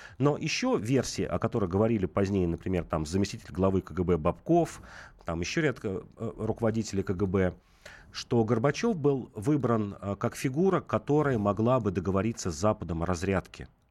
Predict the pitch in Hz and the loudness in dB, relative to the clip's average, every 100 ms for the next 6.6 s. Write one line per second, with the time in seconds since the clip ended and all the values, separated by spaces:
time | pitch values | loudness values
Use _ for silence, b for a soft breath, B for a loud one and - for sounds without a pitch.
0 | _ _ - 76 95 95 - - 101 104 | _ _ -8 -2 0 0 -6 -2 2 2
1 | 101 - 104 139 160 139 123 B B B | 2 0 0 2 0 -2 -4 B B B
2 | - 95 98 101 101 101 123 104 87 107 | -2 2 4 4 2 2 2 2 0 0
3 | 107 101 85 - 85 - 101 - 120 110 | 2 0 0 -6 -8 -4 -6 -2 2 2
4 | - 90 90 - 160 170 - 95 123 - | 2 -2 -2 -2 0 0 0 -2 -4 -6
5 | - - 110 104 101 90 98 95 98 - | -10 -2 0 0 0 0 -2 0 -2 -4
6 | 78 76 78 - 67 | -8 -4 -4 -6 -14